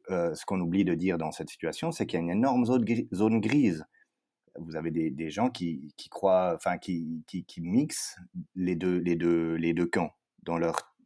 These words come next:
la manière dont i-, ils ou elles se constituent leur propre opinion, en lisant à la fois des choses venant de, je sais pas moi, de, du monde point F R et des choses venant de blogs, heu,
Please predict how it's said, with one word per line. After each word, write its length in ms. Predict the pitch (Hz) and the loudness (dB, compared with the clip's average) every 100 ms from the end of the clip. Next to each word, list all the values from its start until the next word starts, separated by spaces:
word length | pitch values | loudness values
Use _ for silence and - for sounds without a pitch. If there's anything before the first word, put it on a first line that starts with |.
| _ | _
la 100 | 82 | -6
manière 300 | 85 90 95 | -2 -2 -2
dont 180 | 85 80 - | -4 -8 -8
i-, 160 | 90 85 | -8 -4
ils 180 | 90 87 | -4 -2
ou 80 | 85 | -2
elles 120 | 87 | -6
se 140 | - | -8
constituent 560 | 76 92 - 92 - 104 | -8 -8 -8 -10 -4 -2
leur 220 | 92 - | -2 -4
propre 260 | - 85 85 | -8 -8 -8
opinion, 360 | - 82 80 - _ - - - - | -8 -8 -8 -12 _ -20 -20 -20 -10
en 60 | 85 | -6
lisant 420 | 82 82 92 104 | -4 -2 -2 0
à 80 | 87 | 2
la 100 | 85 | 0
fois 280 | - 101 92 | 0 0 2
des 140 | 82 | -2
choses 360 | - 87 85 78 | -2 -4 -4 -6
venant 280 | 80 85 | -8 -6
de, 180 | 80 76 | -6 -8
je 60 | 76 | -12
sais 80 | - | -8
pas 160 | 117 | -6
moi, 160 | 85 71 | -4 -6
de, 180 | 76 71 | -10 -12
du 160 | 73 | -12
monde 340 | 76 80 82 78 | -10 -8 -8 -8
point 200 | 80 76 | -8 -8
F 140 | - | 0
R 220 | 117 127 - | 2 2 0
et 160 | 87 95 | -4 -2
des 160 | 82 | -4
choses 300 | - 95 92 | -4 -4 -2
venant 280 | 76 76 95 | -4 -6 -4
de 100 | 82 | -4
blogs, 340 | 76 87 87 | -2 -2 -2
heu, 200 | 78 73 | -2 -6